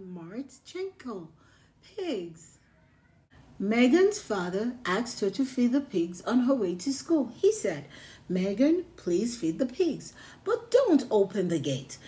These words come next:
Pigs are smarter than you think. Don't open the gate." "Right.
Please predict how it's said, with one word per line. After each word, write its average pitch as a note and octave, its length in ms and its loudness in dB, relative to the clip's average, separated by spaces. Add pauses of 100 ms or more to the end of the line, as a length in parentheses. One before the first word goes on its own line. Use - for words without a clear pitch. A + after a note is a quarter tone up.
(200)
Pigs F3+ 280 -2
are C#4 80 6
smarter C#4 540 2
than D#3 220 -2
you C#3+ 120 -2
think. - 480 -2 (420)
Don't C#3 380 -2 (100)
open G3 380 0
the E4+ 140 4
gate." - 420 -2 (500)
"Right. F#3 840 -6